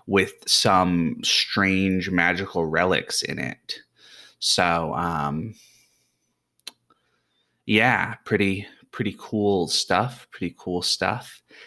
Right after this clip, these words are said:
And then, um, Saturday afternoon, we were gonna play Shadow the Demon Lord, and we had a new player, um,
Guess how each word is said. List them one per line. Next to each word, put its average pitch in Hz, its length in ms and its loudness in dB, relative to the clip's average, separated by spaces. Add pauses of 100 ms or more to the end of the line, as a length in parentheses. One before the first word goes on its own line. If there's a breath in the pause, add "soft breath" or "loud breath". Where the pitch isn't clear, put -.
(140 loud breath)
And 95 260 0
then, 92 540 0
um, 87 920 0 (880 loud breath)
Saturday 104 500 4
afternoon, 107 1000 6
we 107 140 4
were 95 180 2
gonna 120 200 2
play 113 240 0
Shadow 101 320 2
the 92 80 -2
Demon 104 340 2
Lord, 82 260 0
and 87 200 0
we 90 100 -4
had 95 380 -2
a 78 100 0
new 123 220 4
player, 82 760 -2
um, 87 560 -2